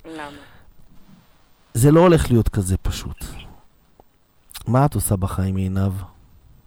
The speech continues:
Speaker 1: האמת שאני עובדת בשירות המדינה כרגע.
Speaker 2: אוקיי.
Speaker 1: ואני אמורה לסיים.
Speaker 2: ברוך
Speaker 1: ואני מאוד
Speaker 2: השם.
Speaker 1: רוצה להמשיך.
Speaker 2: לא, שירות המדינה לא טוב לך. זה כאילו כלוב של זהב. בשבילך זה... שנייה, עינב, רגע, נכנסה לנו עוד שיחה, רגע.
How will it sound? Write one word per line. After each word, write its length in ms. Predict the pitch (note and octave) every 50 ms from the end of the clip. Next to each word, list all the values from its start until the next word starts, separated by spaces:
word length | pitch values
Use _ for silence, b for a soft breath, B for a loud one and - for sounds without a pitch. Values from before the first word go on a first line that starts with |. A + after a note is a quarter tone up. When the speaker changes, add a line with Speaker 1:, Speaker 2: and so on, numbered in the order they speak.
| _ _ b b b b b b
Speaker 1:
האמת 300 | F3+ F#3 G3 A3+ B3 -
שאני 260 | D4+ C4+ A3+ G#3 F#3
עובדת 280 | F3+ F3 F3 G3 G3+ G#3 -
בשירות 340 | E3 - - D#3+ D#3+ E3 -
המדינה 320 | F3 E3 D#3 D3 C#3+ C#3+ D3+ D3+ _
כרגע. 380 | F3 D#3 C#3+ C3+ C3 B2+ B2+ C3 C#3 C#3 _ _ _ _ - -
Speaker 2:
אוקיי. 580 | - - - - - - - F#2 - C3 C3+ C3
Speaker 1:
ואני 140 | C3+ B2+ C3+
אמורה 220 | C#3 D3 C#3 C#3+ D3+
לסיים. 540 | D3 D3 - - D3 C3+ C3 B2+ B2 B2+ C3+ C#3+ _ - - - -
Speaker 2:
ברוך 80 | - -
Speaker 1:
ואני 120 | F2 F2 G#2
מאוד 140 | - -
Speaker 2:
השם. 220 | F#2 - - - -
Speaker 1:
רוצה 120 | - C#3
להמשיך. 520 | C3+ C3+ - - - C#3+ - - - - _ _ _ _ _ B B B B B B B B B -
Speaker 2:
לא, 180 | B2+ C#3 C3 - - D3 B2 A2+
שירות 300 | - - B2 B2+ C3+ -
המדינה 280 | D3 B2 G#2+ A#2 A#2+ B2
לא 160 | B2 B2+ B2
טוב 220 | - - F#2 F2+ F#2
לך. 280 | F2+ E2+ - - - - - - _ -
זה 280 | - - - - G2+
כאילו 320 | - - - B2 A2+ A2+ -
כלוב 240 | - B2 B2+ B2+
של 180 | - - C#3+ A#2
זהב. 380 | G2 G2 G#2 G#2+ A2 A2 G#2+ F#2+ E2 - _ _ _ - - _ _ - - _ _ - - - D#4+ D#4+ D#4+ D#4+ D#4+ _ _ _ _ _ _ _ _ _ _ _ _ _ _ _ b b b b b b b b -
בשבילך 440 | A2 G2 - - G#2+ A2 A#2+ C3+ B2
זה... 160 | A2+ - -
שנייה, 360 | - - - A#2 A2 A#2 A#2
עינב, 380 | A#2 A2 G2+ G2+ G2+ G2+ G2 G#2
רגע, 220 | G2 G#2 G#2 B2+ C3
נכנסה 340 | A#2+ - - F#2 - - G2
לנו 160 | G2 G2 F#2
עוד 140 | F2+ F2+ -
שיחה, 300 | - G2 F2+ - - G2+
רגע. 320 | G#2+ F#2 D#2 D#2+ E2